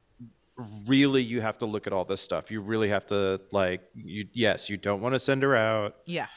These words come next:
Speaker 1: and not able to walk or anything like that.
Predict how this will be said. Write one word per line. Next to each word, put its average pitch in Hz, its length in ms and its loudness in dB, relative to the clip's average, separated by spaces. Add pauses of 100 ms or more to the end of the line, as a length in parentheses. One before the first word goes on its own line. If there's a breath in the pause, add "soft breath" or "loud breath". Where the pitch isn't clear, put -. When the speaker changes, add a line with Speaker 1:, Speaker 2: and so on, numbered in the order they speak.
(420 loud breath)
Speaker 1:
and 117 240 2
not 104 240 6
able 110 240 2
to 131 100 4
walk 101 540 0
or 101 140 0
anything 104 440 -4
like 113 260 -4
that. 95 560 0